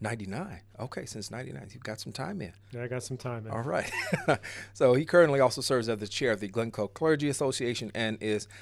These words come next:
Speaker 1: uh, president of the board of the J C U A, Jewish Council on Urban Affairs.
Speaker 2: I was in the past.
Speaker 1: You were in the
Speaker 2: I
Speaker 1: past.
Speaker 2: Yes. I'm, I'm neither of those currently, but I was in the past both.
Speaker 1: So we've gotta keep up with you
Speaker 2: Uh,
Speaker 1: a
Speaker 2: we
Speaker 1: little
Speaker 2: got,
Speaker 1: bit
Speaker 2: well,
Speaker 1: better.
Speaker 2: we, no, we just have to keep up with our, uh,
Speaker 1: <laughs>
Speaker 2: website. So thank you for reminding me, Tariq. I
Speaker 1: <laughs> No,
Speaker 2: appreciate it.
Speaker 1: not,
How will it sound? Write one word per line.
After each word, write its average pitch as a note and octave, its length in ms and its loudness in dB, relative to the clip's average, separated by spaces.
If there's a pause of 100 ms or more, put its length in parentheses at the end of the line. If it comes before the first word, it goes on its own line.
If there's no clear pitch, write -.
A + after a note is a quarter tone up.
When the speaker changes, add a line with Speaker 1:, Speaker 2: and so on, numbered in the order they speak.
(160)
Speaker 1:
uh, G2 140 2
president B2 480 0
of G#2 140 -2
the G2+ 80 -4
board A2 420 0
of G#2 240 0
the G#2+ 160 -6
J G#2 220 -2
C G2+ 180 -8
U F#2 240 -8
A, A2 180 2
Jewish G2+ 280 -8
Council G#2 420 -8
on F2+ 120 -10
Urban G2 220 -10
Affairs. D#3 360 0
Speaker 2:
I C3+ 80 2
was C3+ 180 2
in A#2+ 80 -6
the G#2+ 60 -10
past. G#2+ 580 -6
Speaker 1:
You B2 60 -2
were A#2+ 80 2
in A#2 60 2
the B2+ 160 -2
Speaker 2:
I - 40 -2
Speaker 1:
past. - 160 -8
Speaker 2:
Yes. A#2 420 -8
I'm, B2 300 -6
I'm A#2+ 160 -4
neither A#2+ 200 0
of G2+ 60 -8
those G#2+ 220 -6
currently, G#2+ 440 -8
but G#2 140 -6
I G2+ 100 -6
was G2+ 280 -8
in G2 60 -10
the F#2+ 80 -12
past G2+ 360 -8
both. G2 300 -12 (160)
Speaker 1:
So - 140 -8
we've C#3+ 100 -8
gotta A#2 220 4
keep - 240 -10
up G2 180 -6
with F#2+ 160 -14
you F#2+ 160 -6
Speaker 2:
Uh, C3+ 60 -2
Speaker 1:
a B2+ 80 2
Speaker 2:
we C3 80 4
Speaker 1:
little - 20 4
Speaker 2:
got, C3+ 120 4
Speaker 1:
bit C3+ 100 0
Speaker 2:
well, B2 80 0
Speaker 1:
better. B2+ 240 2
Speaker 2:
we, C3 40 -2
no, B2+ 100 2
we C3+ 100 6
just B2 120 2
have B2+ 120 2
to - 60 -12
keep - 220 -4
up A#2 120 -4
with A#2 160 -6
our, G#2+ 60 0
uh, G#2 320 2
Speaker 1:
<laughs> - 20 -4
Speaker 2:
website. A#2 420 0
So B2+ 100 0
thank C3 280 2
you C3 40 2
for G3+ 140 2
reminding A#2+ 400 2
me, G#2+ 100 -2
Tariq. A#2 360 -4
I A2+ 100 0
Speaker 1:
<laughs> - 20 -4
No, E3 100 4
Speaker 2:
appreciate C#3 380 2
it. D3 120 6
Speaker 1:
not, C#3+ 100 2